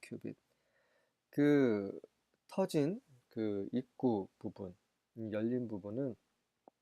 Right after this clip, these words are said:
그 왕관 내부에 있었는데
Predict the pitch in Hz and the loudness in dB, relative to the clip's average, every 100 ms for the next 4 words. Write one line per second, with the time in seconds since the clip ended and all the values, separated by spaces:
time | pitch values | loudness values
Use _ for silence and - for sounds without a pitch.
0 | _ _ - - _ _ _ _ _ - | _ _ -20 -20 _ _ _ _ _ -2
1 | 131 113 110 127 143 143 135 - 113 110 | 2 4 4 4 4 4 4 0 2 4
2 | 120 123 127 127 110 - 113 98 95 90 | 4 4 4 6 4 0 -6 -6 -6 -4
3 | 139 | -4